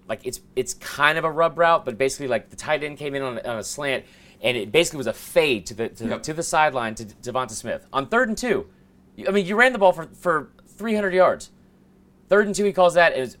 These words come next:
Speaker 1: perfect play call. They get a first down. At late in the fourth quarter, with, with, I think,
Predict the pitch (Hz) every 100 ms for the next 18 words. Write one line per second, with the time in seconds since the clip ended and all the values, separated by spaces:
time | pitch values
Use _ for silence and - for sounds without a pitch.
0 | _ - 185 180 - 175 165 165 139 139
1 | 131 127 110 110 85 - _ _ _ _
2 | - 139 131 147 214 202 190 - 190 180
3 | 170 151 143 127 110 - 110 - 110 113
4 | -